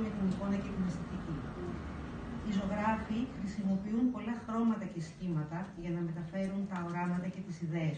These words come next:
τους. Οι φωτογράφοι χρησιμοποιούν διάφορες τεχνικές, συνθέτουν κατάλληλα τα πλάνα τους και αφού παίξουν με το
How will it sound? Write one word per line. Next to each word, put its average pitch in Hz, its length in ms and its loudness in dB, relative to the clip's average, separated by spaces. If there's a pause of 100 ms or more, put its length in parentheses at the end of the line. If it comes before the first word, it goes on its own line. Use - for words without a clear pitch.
τους. - 140 -12 (720)
Οι 185 140 2
φωτογράφοι 190 680 0 (160)
χρησιμοποιούν 180 640 0 (120)
διάφορες 226 520 -2
τεχνικές, 170 540 -2 (520)
συνθέτουν 233 480 2 (100)
κατάλληλα 220 580 0
τα 170 120 -2
πλάνα 160 340 2 (100)
τους 185 140 -2 (120)
και 202 160 -6
αφού - 120 -6 (120)
παίξουν 254 400 0
με 202 100 -2
το 185 40 -4